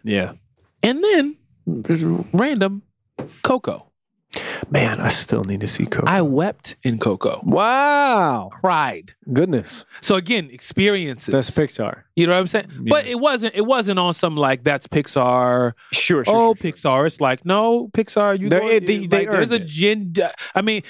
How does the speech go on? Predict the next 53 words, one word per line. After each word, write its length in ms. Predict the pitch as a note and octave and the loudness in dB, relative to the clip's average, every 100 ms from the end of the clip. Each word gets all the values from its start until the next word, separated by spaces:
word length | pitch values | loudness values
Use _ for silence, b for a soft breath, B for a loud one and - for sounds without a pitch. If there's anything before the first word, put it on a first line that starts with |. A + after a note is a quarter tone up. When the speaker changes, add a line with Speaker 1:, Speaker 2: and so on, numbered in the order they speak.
| B | B
Speaker 2:
it's 180 | - | 0
not 220 | A3 A3 F3+ | 0 0 0
like, 400 | F3 D3+ - _ _ B B | 0 0 -4 _ _ B B
you 140 | F4 | 0
know, 420 | E4+ G#3 F3 E3 - _ _ _ | 2 2 0 -4 -10 _ _ _
I 120 | - D#4 | -2 0
mean, 480 | D4 C4+ B3+ A#3+ G3+ | 2 2 2 0 -2
if 240 | F#3 G3+ | 0 2
you're 220 | A#3 A#3 | 2 2
honest 340 | E3+ F3+ F#3 - | 2 0 -2 -2
about 420 | D3+ C#3 C#3 - | 0 2 0 -4
crying, 420 | - F3+ D#3 C#3 | -4 0 0 -2
I 60 | D3 | -2
don't 100 | D#3+ | -2
know 60 | C#3+ | 0
how 80 | |
everybody 280 | C#3 C#3 C3 | 2 2 2
else 120 | B2+ | 0
was 80 | A#2+ | -2
crying, 380 | - D#3+ C3 A#2+ | -2 0 0 0
but 160 | B2 B2 | -2 -2
crying 400 | - D4+ D4+ B3 | -2 0 0 0
comes 280 | A#3+ G3 D#3 | -2 0 0
and 160 | D3+ | 0
gets 240 | D#3 F3+ - | -2 -4 -4
you. 400 | E3 D#3 - - | -2 -2 -4 -8
Speaker 1:
Yeah. 280 | B2+ A#2 G2 - B | 0 0 0 -6 B
Speaker 2:
You 160 | G#3+ | 2
don't 200 | D#4+ C4+ | 2 0
go 160 | E3+ F#3 | 0 0
get 360 | C#3+ E3 F3+ - | 0 -2 -2 -2
crying. 540 | E3+ B2 F2+ F2+ E3 - | -2 -2 -6 -16 -10 -4
Speaker 1:
Mm-hmm. 220 | A2 G#2+ | -2 2
Speaker 2:
Crying 420 | - C#4+ C#4 G#3 | 2 2 0 -2
comes 360 | - G3+ F3 D3 | -2 -2 -4 -10
and 120 | C3+ | -4
puts 240 | G#3+ - | -2 0
you 120 | A#3 | 2
in 60 | A#3+ | 2
a 40 | |
headlock 360 | A#3 F#3+ D3+ C#3+ | 2 0 0 -2
and 100 | C#3+ | 0
goes, 180 | C#3 C3 | 0 0
"Come 240 | - D3 | -2 -2
with 160 | C#3+ A#2+ | -2 -4
me." 220 | G#2+ D#2+ | -6 -6
Speaker 1:
Mm-hmm. 300 | B2+ G2+ G2 | -6 -2 0
Speaker 2:
You 100 | E3+ | 2
know 60 | C4 | 2
what 60 | D#4 | 2
I'm 60 | |
<laughs> 120 | - - | 0 0
saying? 200 | D4 | 0